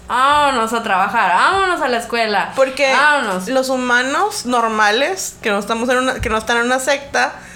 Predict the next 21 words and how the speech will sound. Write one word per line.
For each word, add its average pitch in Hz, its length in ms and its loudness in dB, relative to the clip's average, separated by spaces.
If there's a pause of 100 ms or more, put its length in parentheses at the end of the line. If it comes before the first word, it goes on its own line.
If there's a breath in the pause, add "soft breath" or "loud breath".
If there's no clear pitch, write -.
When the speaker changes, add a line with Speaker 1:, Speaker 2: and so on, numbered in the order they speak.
(320 loud breath)
Speaker 2:
son 277 480 0
multidimensionales. 240 1300 0
Speaker 1:
Sí. 185 440 -8 (1120 loud breath)
Speaker 2:
No 294 280 2
es 330 120 0
todo, 320 380 0
como 247 360 -2
otra 262 260 -2
característica 247 640 0
de 240 80 2
una 233 120 2
secta, 247 720 -2
creen 233 180 -2
que 233 80 -4
todo 233 180 -2
es 226 40 -6
blanco 233 260 -2
y 233 60 -2
negro. 247 500 0
Speaker 1:
Sí. - 80 -14 (440 loud breath)
Speaker 2:
Este, 240 720 0